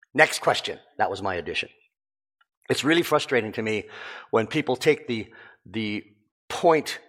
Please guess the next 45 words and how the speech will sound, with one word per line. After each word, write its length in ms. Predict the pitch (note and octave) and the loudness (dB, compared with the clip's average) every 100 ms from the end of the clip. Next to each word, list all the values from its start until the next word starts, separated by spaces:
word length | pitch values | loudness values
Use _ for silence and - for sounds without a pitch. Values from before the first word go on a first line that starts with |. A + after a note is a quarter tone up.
| _ | _
of 220 | A#2 G#2 | 0 2
simply 320 | - E3+ F3 | -2 -2 -2
saying 400 | D#3+ - E3 E3+ | -4 2 2 2
something, 400 | D3 A#2+ - A2+ | 0 -4 -2 -6
assuming 400 | F#2+ - E3+ C3 | -6 -6 -2 -2
you 100 | A2 | 0
won't 180 | G#2+ G#2 | 0 0
look 180 | G2 - | 0 -2
into 280 | G2 - - | -6 -6 -12
it. 80 | - _ _ - _ _ | -14 _ _ -20 _ _
I'm 160 | D#3 A#3 | 2 4
not 160 | D4 | 0
sure 160 | - F4 | -2 -2
if 80 | E4+ | 2
that's 200 | B3 B3 | 2 4
what 120 | G3 | 6
happened 280 | G3+ - E3+ | 6 4 0
here, 220 | G3+ - - - - | 0 0 -10 -18 0
but 160 | D#3+ | 0
there 160 | D3+ C#3 | 4 4
is 180 | C3 - | 4 4
so 460 | - - B3+ B3+ | 2 4 6 6
much 260 | A#3 E3 - | 6 2 0
information 560 | D3 B2+ B2 C3+ C3 G#2 | 0 2 2 2 0 -4
showing 320 | - A#2+ A2 | 0 2 2
that 100 | G#2+ | 0
it 60 | |
was 140 | G#2 - | 0 -2
contemporary 640 | A#2 A2 B2 G#2 F#2 F#2 - - - - _ _ _ B2+ | -4 -2 -2 -2 -4 -6 -10 -20 -20 -20 _ _ _ 2
that 140 | D3 | 4
it 80 | C#3+ | 4
makes 260 | F#3+ - | 2 2
me 100 | D#3 | -2
wonder 320 | C#3 D#3 D3 A2 | 2 2 2 4
why 220 | A#2 B2 | 4 4
he 100 | B2 | 2
would 140 | A2+ | -2
have 100 | G#2+ | -2
even 160 | G#2+ F2 | -4 -2
said 240 | - A2 | 0 0
it 40 | G2+ | 0
in 60 | |
the 60 | F#2 | -6
first 300 | - F#2+ - | -6 -6 -4
place. 260 | - - | -6 -6